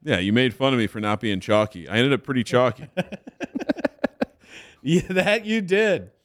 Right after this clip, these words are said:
Speaker 1: I
Speaker 2: All
Speaker 1: take
Speaker 2: right.
Speaker 1: that back. I have eight. Yeah, so eight, eight, uh, favorites, six dogs so far, with
Speaker 2: Okay.
Speaker 1: two games left to pick, which I guess we'll pick tomorrow.
Speaker 2: Yeah, we'll pick 'em tomorrow once we,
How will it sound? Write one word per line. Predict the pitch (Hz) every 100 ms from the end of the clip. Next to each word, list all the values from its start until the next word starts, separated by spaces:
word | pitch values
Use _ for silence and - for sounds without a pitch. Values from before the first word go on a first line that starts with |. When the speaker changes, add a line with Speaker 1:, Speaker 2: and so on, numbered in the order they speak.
| _ _ -
Speaker 1:
I | 139
Speaker 2:
All | 143
Speaker 1:
take |
Speaker 2:
right. | 175 127
Speaker 1:
that | 117
back. | 87 92 95
I | 117
have | 123
eight. | 113 127 127 _ _ _ _
Yeah, | 180 101
so | - 113
eight, | 107 143 165 -
eight, | 131 160 -
uh, | 139 139 131 120
favorites, | - 123 123 123 -
six | - 131 127 -
dogs | 104 92 80 -
so | 78
far, | - 52 50 _ _ _
with | 139 139
Speaker 2:
Okay. | 180
Speaker 1:
two | 156 147
games | 131 123 110 90
left | 107 110 -
to |
pick, | 101 107 87 - _ _ _ -
which | 110
I | 127
guess | 127 156
we'll | 180
pick | 156 160
tomorrow. | - 143 165 127 -
Speaker 2:
Yeah, | 214 208 95
we'll | 185
pick | 220 269
'em | 156
tomorrow | - 143 156 156 151
once | 147 139 139 -
we, | 143 135 131 131